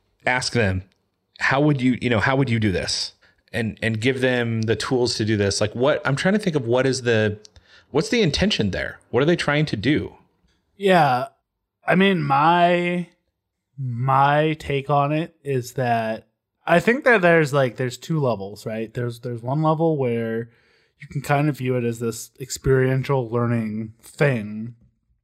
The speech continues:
Speaker 2: where really what you're going to learn about is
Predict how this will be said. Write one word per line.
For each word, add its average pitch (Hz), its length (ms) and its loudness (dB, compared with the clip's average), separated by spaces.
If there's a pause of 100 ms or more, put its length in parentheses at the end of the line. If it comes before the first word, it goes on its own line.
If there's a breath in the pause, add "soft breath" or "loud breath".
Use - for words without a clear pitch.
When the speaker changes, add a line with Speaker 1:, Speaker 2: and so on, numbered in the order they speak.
(240)
Speaker 2:
where 139 280 4 (240)
really 226 320 6
what 170 180 4
you're 156 120 0
going 139 220 0
to 139 80 -2
learn 127 240 0
about 113 380 2
is 104 460 -2